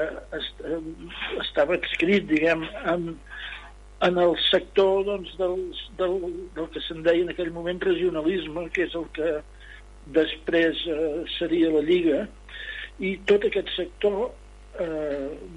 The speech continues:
va... El, bé, tot aquest sector, a part de individualitats d'amics seus, però en general el sector, doncs, eh,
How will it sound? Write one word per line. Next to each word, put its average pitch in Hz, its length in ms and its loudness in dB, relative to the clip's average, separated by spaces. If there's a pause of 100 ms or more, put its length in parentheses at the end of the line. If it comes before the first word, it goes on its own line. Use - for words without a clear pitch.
va... 156 180 6 (300)
El, 151 500 0 (480)
bé, 170 320 2
tot 170 180 2
aquest 175 240 2
sector, 196 460 2 (680)
a 170 120 -4
part 175 320 4
de 170 120 4 (560)
individualitats 185 1200 2 (240)
d'amics 156 480 -8
seus, 175 400 0 (800)
però 180 260 4 (140)
en 185 180 -8
general 190 540 4
el 208 80 -4
sector, 190 540 0
doncs, 190 300 -4
eh, 165 220 -4